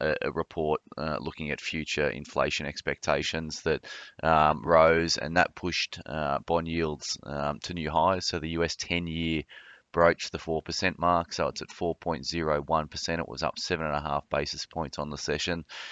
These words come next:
and the U S two years were up three basis points at four point four nine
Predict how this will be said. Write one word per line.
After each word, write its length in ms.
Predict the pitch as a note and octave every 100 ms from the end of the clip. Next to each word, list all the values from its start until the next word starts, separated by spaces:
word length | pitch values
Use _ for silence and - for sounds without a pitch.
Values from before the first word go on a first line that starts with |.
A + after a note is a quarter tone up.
| -
and 100 | F2
the 80 | E2+
U 120 | E2+
S 120 | E2
two 200 | - F2
years 440 | D#2+ D#2 D#2 D2+ -
were 140 | D2
up 100 | -
three 280 | - D#2 D2+
basis 440 | C#2+ C2+ - D2+
points 480 | - D2+ C#2+ - - - - - -
at 160 | D#2
four 260 | - - D#2+
point 300 | - D#2 D2
four 340 | - D#2+ D#2+
nine 400 | D#2 D2 D2 D2